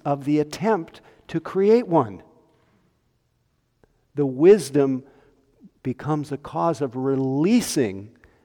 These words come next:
that, that habit of grasping and condemning and identifying with the flow of experience,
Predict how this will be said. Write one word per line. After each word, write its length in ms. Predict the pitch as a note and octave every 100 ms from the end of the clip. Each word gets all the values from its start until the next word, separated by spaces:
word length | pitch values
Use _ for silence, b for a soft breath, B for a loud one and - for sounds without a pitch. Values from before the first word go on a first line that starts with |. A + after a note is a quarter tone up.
| b
that, 500 | A2 B2+ C3 B2+ _ _ _ _ _ _ _
that 260 | - B2+ -
habit 560 | - - D#3+ F#3 C3 C3
of 280 | C#3+ B2
grasping 880 | A2 B2 C3+ F3+ G#3 - - B2+ B2+ - b -
and 360 | C3 - C3+ - _ -
condemning 760 | C#3 C3 C3 F#3 F#3+ D3 C#3
and 200 | C3+ C#3+
identifying 1000 | C3 C#3 A#2 E3 G3+ F3+ - A#2 G#2+ G#2+ A2 b b
with 220 | C3 C3
the 100 | -
flow 360 | A#2+ - B2+ B2
of 120 | A#2
experience, 640 | A2+ - - A#2 B2+ C#3